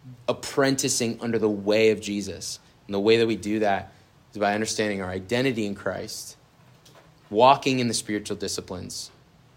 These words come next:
and cultivating a love for his presence and the word of God. And like I said, over the next few weeks, these, these are just gonna be foundations. And the, and I'm, I'm closing with this, this will be my last thing.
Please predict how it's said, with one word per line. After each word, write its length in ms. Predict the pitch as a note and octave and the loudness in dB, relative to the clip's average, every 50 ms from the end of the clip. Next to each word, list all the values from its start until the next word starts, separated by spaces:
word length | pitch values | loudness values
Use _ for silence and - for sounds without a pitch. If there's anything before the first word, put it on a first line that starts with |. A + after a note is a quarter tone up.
| _ _ - - - - - - - - - - - - - - | _ _ -20 -20 -20 -20 -20 -20 -20 -20 -20 -20 -20 -20 -12 -8
and 120 | A2+ A#2 - | -8 -6 -4
cultivating 520 | - - C#3+ C3+ - B2 B2+ A#2+ A#2+ A2 | -2 0 0 0 0 2 2 2 2 2
a 40 | A2 | 2
love 380 | G#2 G#2 G#2 G#2 A2 A#2+ B2 | 2 2 4 4 4 4 2
for 120 | - B2 A2+ | 0 -2 -2
his 180 | A2 G2+ - | -2 -2 -4
presence 680 | - - - A2+ G2+ G2+ A2+ C3+ D#3+ E3+ - - - - - - - - - - | -4 -2 0 0 2 2 2 0 0 0 -2 -4 -6 -6 -10 -16 -20 -20 -14 -8
and 120 | - A2+ A2 | -4 -2 0
the 60 | G#2+ | 2
word 200 | G2+ G#2 G#2 G2+ | 4 4 4 4
of 120 | G#2 - - | 2 2 0
God. 200 | G2+ F#2+ F#2+ G2 | 0 -2 -2 -4
And 600 | G2 - - - - - - - - _ _ - A#2+ | -8 -12 -18 -20 -20 -20 -20 -20 -20 _ _ 0 2
like 100 | A2+ - | 4 4
I 60 | A#2 | 4
said, 180 | - - B2 | 6 6 6
over 140 | A#2 A#2 B2 | 6 6 6
the 100 | B2+ C3+ | 4 4
next 180 | C3+ B2+ - - | 2 2 0 -2
few 160 | - B2+ B2 | 0 0 2
weeks, 200 | A#2+ A#2+ A#2 - | 2 2 0 -2
these, 180 | - A#2+ A2+ A2+ | -4 -4 -4 -6
these 200 | - B2 B2 B2 | -6 -6 -4 -2
are 40 | |
just 180 | C3 C#3 - - | 0 0 0 2
gonna 120 | D3+ C#3 | 2 2
be 80 | C3 B2 | 2 0
foundations. 1040 | B2+ - - - A#2+ A#2+ A2+ G#2+ G2+ G#2 A2 G#2+ - - G#2 F#2 F#2+ F#2+ - - - - - _ _ _ _ _ _ _ _ _ _ _ _ _ _ _ _ _ _ - - - | -2 -2 -2 0 0 0 0 -2 -2 -2 -2 -2 -2 -2 -4 -6 -8 -8 -10 -10 -12 -14 -20 _ _ _ _ _ _ _ _ _ _ _ _ _ _ _ _ _ _ -14 -8 -4
And 440 | A#2+ A#2+ A#2 A#2 A#2 A2+ A2+ G#2+ - - - _ _ _ - | 0 2 4 4 4 2 0 -2 -6 -10 -20 _ _ _ -16
the, 600 | B2+ A2+ A#2 B2+ B2 A#2+ A#2+ A#2+ A#2 A#2+ A#2+ - - - | -6 0 4 6 6 6 6 6 6 4 2 -2 -6 -4
and 120 | B2 A#2 | -2 -2
I'm, 80 | A2 G2+ - - - | -2 -2 -4 -6 -4
I'm 120 | A#2+ A2 | -4 -4
closing 420 | - - - D3+ D3 C#3 C3 B2 | -2 4 6 6 6 6 6 2
with 140 | A#2 A2 G#2+ | 2 2 2
this, 200 | - A2 G#2+ - | 0 0 0 0
this 100 | - G#2+ | -2 -4
will 60 | G#2 | -4
be 80 | G#2 A2+ | -4 -2
my 140 | G#2+ G#2+ G#2+ | -2 0 0
last 240 | G#2 G2+ F#2 - - | 0 -2 -2 -4 -6
thing. 300 | A2 G#2+ G#2+ G#2+ G#2+ | -4 -4 -4 -6 -8